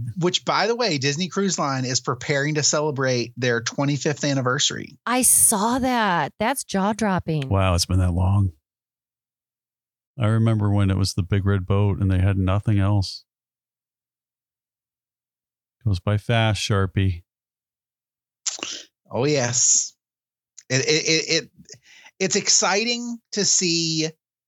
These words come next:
Speaker 1: the travel industry return and get back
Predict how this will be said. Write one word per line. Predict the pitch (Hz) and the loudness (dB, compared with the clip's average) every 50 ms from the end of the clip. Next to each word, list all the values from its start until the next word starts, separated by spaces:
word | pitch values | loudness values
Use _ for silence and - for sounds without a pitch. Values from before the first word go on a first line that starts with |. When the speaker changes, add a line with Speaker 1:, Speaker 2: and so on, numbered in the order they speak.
| _ - | _ -6
Speaker 1:
the | 151 143 143 | -4 -4 -2
travel | - - - 160 139 143 151 156 151 | -2 -2 0 0 0 0 0 -2 -2
industry | 147 143 143 135 117 - - - 147 139 127 120 | -2 -2 -2 -2 -2 -2 -4 -4 -4 -4 -4 -4
return | 123 123 123 - - - 143 139 135 135 131 131 131 131 131 127 127 127 - _ _ _ _ _ _ _ _ _ _ _ _ _ _ _ _ _ _ _ - | -4 -6 -6 -6 -4 -2 -2 0 0 2 2 2 2 0 0 0 -2 -4 -8 _ _ _ _ _ _ _ _ _ _ _ _ _ _ _ _ _ _ _ -6
and | 143 143 131 127 117 | -2 -2 0 0 0
get | 110 139 151 151 - | 0 0 -2 -2 -4
back | 147 127 110 139 135 135 139 - _ - | -6 -4 -2 -2 0 -2 -2 -6 _ -18